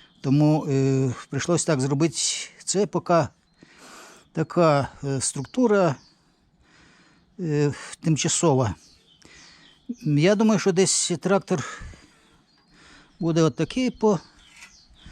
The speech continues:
довжині, і міст піде вперед, і буде це обрізація лишнє. Тому ось так виходить. Е, буду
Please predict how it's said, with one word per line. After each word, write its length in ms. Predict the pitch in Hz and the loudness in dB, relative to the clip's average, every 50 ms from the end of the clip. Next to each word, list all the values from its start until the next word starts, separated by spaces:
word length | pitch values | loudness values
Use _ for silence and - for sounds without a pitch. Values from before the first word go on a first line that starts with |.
| - - - - - - | -20 -20 -20 -20 -14 -4
довжині, 580 | 143 170 180 160 147 185 180 185 180 175 156 117 - - - - - - - | -2 0 0 2 2 2 2 2 2 2 0 -2 -4 -10 -20 -20 -20 -12 -6
і 340 | 185 147 151 156 151 143 | -4 -2 0 2 2 2
міст 260 | 139 170 180 156 - - | 2 2 0 0 -2 -2
піде 200 | 156 143 151 151 | 0 2 4 2
вперед, 520 | 139 - - 160 170 202 220 202 160 - - | 2 2 0 0 2 2 0 0 -2 -6 -8
і 40 | 143 | -4
буде 260 | 139 160 147 147 127 | -4 0 0 0 -2
це 180 | - - 143 | 0 0 0
обрізація 580 | 135 117 123 135 135 180 226 226 - - 190 180 | 0 2 0 0 2 2 0 0 0 -2 -2 0
лишнє. 400 | 180 185 170 - - 175 170 151 - _ _ _ _ _ _ _ _ _ - - - - - - - _ - _ _ _ _ | 0 0 -2 -2 -4 -6 -6 -6 -8 _ _ _ _ _ _ _ _ _ -20 -20 -20 -20 -20 -20 -20 _ -20 _ _ _ _
Тому 180 | 147 156 190 196 | -2 0 0 0
ось 160 | 190 160 - | 0 -2 0
так 380 | - 185 180 - - - - - - _ - | 0 0 -2 -2 -4 -12 -14 -16 -20 _ -4
виходить. 680 | 135 156 147 - 151 135 113 120 113 - - - - _ - _ _ _ _ _ - - - - _ - - - - _ _ _ - - - - - - - - - _ _ - - - - _ - - - - - - - - - - - | -4 -4 -2 0 0 0 0 -2 -6 -6 -8 -12 -14 _ -20 _ _ _ _ _ -20 -20 -20 -20 _ -20 -20 -20 -20 _ _ _ -20 -20 -20 -20 -20 -20 -20 -20 -20 _ _ -20 -20 -20 -20 _ -20 -20 -20 -20 -20 -20 -20 -20 -14 -4 0
Е, 120 | 147 147 | 0 2
буду 400 | 135 143 220 254 254 247 226 160 | 4 4 4 4 6 4 4 2